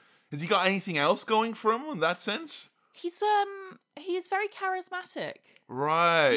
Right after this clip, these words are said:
Speaker 2: He's a cool character.
Speaker 1: Cool.
Speaker 2: Yeah,
Speaker 1: Uh,
Speaker 2: Big Daddy Cool. He, he's, he's called that for a reason. Like, he's, he's very chill.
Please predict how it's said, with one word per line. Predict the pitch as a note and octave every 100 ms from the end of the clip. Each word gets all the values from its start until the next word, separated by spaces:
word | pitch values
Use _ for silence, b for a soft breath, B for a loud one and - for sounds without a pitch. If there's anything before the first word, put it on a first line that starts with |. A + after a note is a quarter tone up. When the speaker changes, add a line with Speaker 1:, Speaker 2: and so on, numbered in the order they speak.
| G#2
Speaker 2:
He's |
a | G#2 -
cool | E4+ E4+ E4 E4+ E4
character. | - C#4+ C4+ B3+ - - G3 D3+ A2+ E3+ _ -
Speaker 1:
Cool. | - F#3 C4 B3+ F#3 A#2 F2 F2 b
Speaker 2:
Yeah, | A#3+
Speaker 1:
Uh, | G#3+
Speaker 2:
Big | C4 D4+
Daddy | C#4+ C#4 C4
Cool. | C4+ C#4 B3+ B3+ B3
He, | - -
he's, | - C#4+ A#3 -
he's | D4 E4+
called | - G4
that | F4+ C4+
for | B3 B3+
a |
reason. | A#3+ C#4+ C4 D3+ -
Like, | F3 F3
he's, | - G#3+ G3 - - _ _ _ _
he's | A#3
very | G3+ C#4 A#3 A#3 A#3 -
chill. | - C4 G3 - -